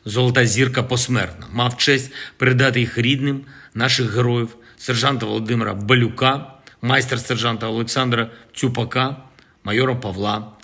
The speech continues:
Збитова. Саме завдяки нашим героям, завдяки усім, хто став на захист нашої держави, ми можемо жити, ми можемо бути зі своїми рідними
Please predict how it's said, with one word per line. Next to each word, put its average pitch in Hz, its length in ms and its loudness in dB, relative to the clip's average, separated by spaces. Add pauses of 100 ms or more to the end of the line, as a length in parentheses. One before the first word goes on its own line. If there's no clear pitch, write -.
Збитова. 98 580 -6 (760)
Саме 131 300 0
завдяки 123 460 2
нашим 135 360 4
героям, 123 360 0
завдяки 117 340 -2
усім, 120 420 0
хто - 180 -10
став - 300 -4 (220)
на 139 160 4
захист 120 520 0
нашої 98 340 -2
держави, 123 600 -2 (280)
ми 117 120 0
можемо 120 360 4
жити, 120 500 0 (440)
ми 98 80 -6
можемо 107 360 -2
бути 104 420 -2 (320)
зі 110 220 -6
своїми 104 440 -2
рідними 135 460 0